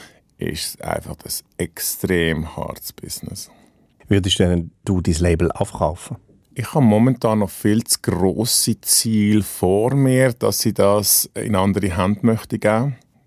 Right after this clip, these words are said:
Speaker 1: Aber ich sag, sag niemals nie. Also irgendwann, äh, nicht in zwei Jahren, aber wenn in ein paar Jahren irgendwann mal jemand kommt und sagt, "Hey, ich gebe dir zweihundert Millionen", mit zweihundert Millionen muss ich nichts mehr machen, dann, ähm,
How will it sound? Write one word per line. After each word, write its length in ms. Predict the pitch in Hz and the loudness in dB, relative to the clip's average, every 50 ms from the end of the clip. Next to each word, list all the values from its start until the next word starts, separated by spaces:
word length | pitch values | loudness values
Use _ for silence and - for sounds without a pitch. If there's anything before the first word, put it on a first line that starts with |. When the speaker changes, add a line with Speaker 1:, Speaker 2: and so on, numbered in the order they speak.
| _ _ - | _ _ -10
Speaker 1:
Aber 140 | - 76 73 | -8 -8 -6
ich 60 | - | -4
sag, 300 | - - 87 85 - - - | 0 0 0 0 -2 -8 -10
sag 280 | - - - 82 - - | -6 -4 -4 -4 -4 -4
niemals 380 | 92 90 87 85 87 - - | -4 -2 -2 -4 -4 -6 -4
nie. 320 | - 87 92 101 131 151 127 - | -4 -2 -2 0 -2 -2 -4 -6
Also 340 | - - 92 92 - 90 - - | -8 -6 -6 -6 -6 -6 -8 -6
irgendwann, 720 | - 104 98 - 98 90 82 104 95 92 92 92 92 92 - - - - - - - - - - - - | -6 -6 -4 -2 -4 -4 -2 0 0 2 2 0 0 -2 -6 -10 -18 -20 -20 -20 -20 -20 -20 -20 -16 -10
äh, 80 | - - | -10 -10
nicht 280 | 80 71 - 92 90 87 | -8 -8 -8 -8 -6 -6
in 120 | 92 104 | -6 -8
zwei 300 | - - - 82 - 85 | -8 -6 -4 -4 -4 -2
Jahren, 240 | 92 92 90 90 90 | 0 0 0 0 0
aber 160 | 87 90 87 | -2 -2 -2
wenn 140 | 90 90 92 | -2 -2 -2
in 100 | 90 80 | -2 -4
ein 100 | - - | -4 -2
paar 320 | - 107 104 110 117 120 107 | 0 2 2 4 2 2 0
Jahren 420 | 101 104 101 104 104 101 98 98 | 0 0 2 2 4 4 2 2
irgendwann 460 | - 87 92 104 101 98 95 95 95 95 | 0 -2 -2 0 2 2 4 4 4 4
mal 80 | 95 | 4
jemand 240 | 98 98 92 _ - | 4 2 2 _ -8
kommt 440 | - - - - 92 95 107 104 - | -14 -10 -6 -4 -2 -2 -2 -2 -2
und 140 | 95 90 - | -4 -4 -2
sagt, 240 | - 92 87 - | -2 -2 -2 0
"Hey, 240 | - 90 87 85 71 | 0 0 0 0 -2
ich 140 | 71 - - | -4 -6 -6
gebe 160 | - 92 - | -8 -8 -8
dir 180 | - - 95 - | -6 -10 -10 -8
zweihundert 640 | - - 92 95 95 92 95 101 92 87 90 - | -4 -2 -2 -2 -2 -2 -2 -2 -2 -2 -2 -2
Millionen", 640 | 92 87 90 92 95 95 104 113 113 90 71 71 - _ _ - - - - - - - - - - - - - - _ _ _ _ _ _ - | -2 0 2 2 4 4 4 4 4 2 0 -2 -6 _ _ -20 -20 -20 -20 -20 -20 -20 -18 -18 -18 -18 -20 -20 -20 _ _ _ _ _ _ -18
mit 140 | - - - | -16 -12 -8
zweihundert 440 | - 92 90 95 98 98 98 90 98 | -4 -2 0 0 0 0 -2 -2 -2
Millionen 440 | 98 90 87 98 98 101 107 101 90 | -2 0 0 2 2 2 2 2 0
muss 180 | 82 78 67 | -2 -4 -4
ich 60 | 82 | -4
nichts 240 | 80 78 73 - - | -4 -4 -4 -4 -4
mehr 100 | 87 87 | -2 0
machen, 460 | 90 87 - 87 - - - - 90 82 | 0 0 -2 -4 -6 -8 -6 -6 -6 -4
dann, 300 | - 85 82 85 82 - - | -4 -4 -4 -4 -6 -8 -10
ähm, 420 | - 92 92 95 92 95 107 117 | -10 -10 -10 -8 -8 -8 -8 -8